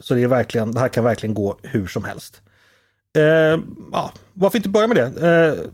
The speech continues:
Tove, du har varit med i många valrörelser i olika roller. När var det senast så här tajt mellan regeringsalternativen?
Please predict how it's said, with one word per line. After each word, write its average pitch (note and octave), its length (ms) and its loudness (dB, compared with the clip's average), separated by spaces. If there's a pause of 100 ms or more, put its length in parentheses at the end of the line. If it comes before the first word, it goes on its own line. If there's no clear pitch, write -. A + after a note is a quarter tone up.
Tove, G#3 300 4
du G3+ 120 2
har G3 100 6
varit G3+ 160 2
med F#3 120 4
i F#3+ 60 4
många F3+ 240 4
valrörelser F3 680 2
i E3 60 0
olika D#3+ 360 0
roller. E3 380 2 (480)
När G3+ 220 2
var G3+ 120 4
det G3 80 0
senast E3 520 0
så - 80 0
här E3 100 2
tajt E3+ 500 0
mellan E3 400 2
regeringsalternativen? D#3 800 0